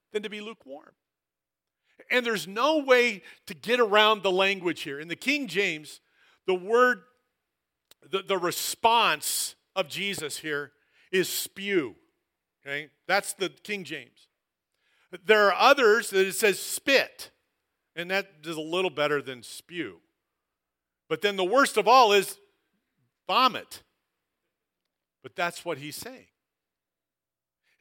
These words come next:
If, if there's not change, that's what's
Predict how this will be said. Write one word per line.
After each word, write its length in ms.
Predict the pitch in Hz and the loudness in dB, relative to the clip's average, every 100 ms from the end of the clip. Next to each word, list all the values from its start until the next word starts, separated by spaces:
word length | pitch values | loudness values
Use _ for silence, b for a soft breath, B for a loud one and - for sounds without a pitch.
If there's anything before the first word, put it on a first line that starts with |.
| _ | _
If, 180 | 233 196 | 0 0
if 220 | 196 220 | 0 -4
there's 320 | - 302 320 330 | 4 4 4 4
not 240 | 311 262 | 4 4
change, 420 | - 294 269 185 | 0 0 0 0
that's 260 | 247 262 - | 2 2 2
what's 460 | 254 - - - | -2 0 -10 -12